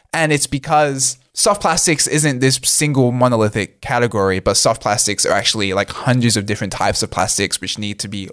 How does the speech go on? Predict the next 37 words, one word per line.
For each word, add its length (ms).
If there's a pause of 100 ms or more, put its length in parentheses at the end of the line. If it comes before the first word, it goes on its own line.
organized, 720 (200)
which 420 (220)
costs 280
money 320
because 480
people 320
aren't 240
organizing 680 (340)
and 360
really 160
have 100
no 140
way 160
to 40
organize 380
these 120
plastics 400
themselves 500
before 440 (300)
they 80
dispose 380
of 80
them. 160
And 100
also, 260
if 220
that 180
was 140
the 80
case, 240
they 140
just 160
wouldn't. 340 (600)
So 320
that 220
costs 260
money, 340